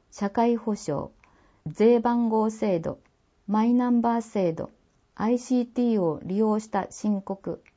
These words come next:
納税手続き、消費税の軽減税率制度などへの国税庁の取り組みをご紹介しています。ぜひご覧ください。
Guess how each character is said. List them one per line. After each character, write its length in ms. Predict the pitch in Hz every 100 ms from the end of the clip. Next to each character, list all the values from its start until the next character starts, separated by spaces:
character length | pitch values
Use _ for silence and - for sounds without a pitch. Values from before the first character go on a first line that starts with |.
| _ _ _
納 240 | 208 226 240
税 240 | 233 226
手 140 | 220 208
続 300 | 208 185 156
き、 220 | - - _ _ _ _
消 340 | - 233 247
費 140 | 247
税 240 | 220 185 180
の 220 | 160 139 _ _
軽 300 | - 240 240
減 300 | 233 233 233
税 240 | 226 240
率 180 | 233 226
制 320 | - - 226
度 120 | 214 196
な 180 | 208
ど 160 | 196 185
へ 80 | 175
の 240 | 160 - - _ - - _ -
国 280 | 196 247 240
税 240 | 254 247
庁 240 | 240 180 175
の 200 | 175 196
取 240 | 196 214
り 60 | 220
組 240 | 226 220
み 40 |
を 140 | 233 220
ご 160 | -
紹 300 | 190 220 214
介 220 | 214 208 202
し 80 |
て 120 | - 202
い 100 | 185
ま 160 | 180
す。 220 | 180 - _ _ _ _
ぜ 160 | - 233
ひ 160 | 262 -
ご 140 | - 202
覧 220 | 202 196
く 100 | 196
だ 140 | 185
さ 180 | 180 170
い。 80 | 131